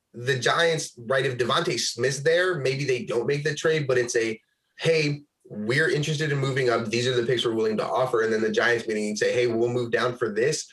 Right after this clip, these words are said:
if this, these amount, these certain players aren't there and we don't wanna take 'em," right? Um, to my knowledge, uh, a couple teams had the same thing with the Broncos had a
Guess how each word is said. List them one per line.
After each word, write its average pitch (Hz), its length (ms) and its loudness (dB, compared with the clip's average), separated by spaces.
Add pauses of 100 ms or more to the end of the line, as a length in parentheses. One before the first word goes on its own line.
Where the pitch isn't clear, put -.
(260)
if 139 340 0
this, 107 560 -2
these 123 220 -2
amount, 120 300 0
these 120 220 -2
certain 110 240 0
players 107 460 -2
aren't 107 220 -2
there 101 200 0
and 95 80 -4
we 101 60 -2
don't 87 140 0
wanna - 180 -2
take 98 160 -4
'em," 87 100 -4
right? 95 160 -2 (340)
Um, 110 260 0
to - 140 -2
my 131 200 4
knowledge, 160 800 0 (800)
uh, 113 180 2
a 117 80 0
couple 147 240 2
teams 143 240 0
had 127 140 2
the 127 80 2
same 123 260 2
thing 120 320 0
with 110 420 0
the 107 160 -2
Broncos 117 680 0
had 107 320 -2
a 101 500 -4